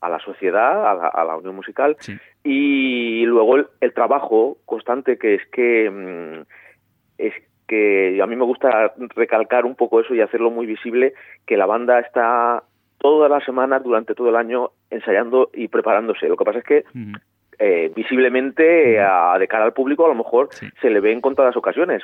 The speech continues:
Speaker 1: pero es que estamos <laughs> to-, todas las semanas,
Speaker 2: Sí.
Speaker 1: eh, ensayando, preparándonos y, y intentando eso, prepararnos para, para cuando sea necesario tocar un concierto, unas
Speaker 2: Ujú.
Speaker 1: fiestas, un, un pasacalle o lo
Speaker 2: Ujú.
Speaker 1: que sea.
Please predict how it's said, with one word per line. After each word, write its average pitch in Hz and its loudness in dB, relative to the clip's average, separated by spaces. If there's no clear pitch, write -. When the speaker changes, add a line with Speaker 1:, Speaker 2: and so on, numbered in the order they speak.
Speaker 1:
pero 92 0
es 113 -4
que 127 -2
estamos 120 -4
<laughs> - -4
to-, 113 -2
todas 123 2
las - -8
semanas, 95 -2
Speaker 2:
Sí. - -16
Speaker 1:
eh, 95 4
ensayando, 107 0
preparándonos 120 0
y, 113 -2
y 104 -8
intentando 98 2
eso, 101 -2
prepararnos 90 -2
para, 76 0
para 80 0
cuando 87 2
sea 110 2
necesario 120 0
tocar 117 0
un 107 -4
concierto, 175 0
unas 135 0
Speaker 2:
Ujú. 101 -12
Speaker 1:
fiestas, 156 0
un, 123 -10
un 117 -14
pasacalle 143 0
o 135 4
lo 107 2
Speaker 2:
Ujú. 104 -6
Speaker 1:
que - -6
sea. 107 0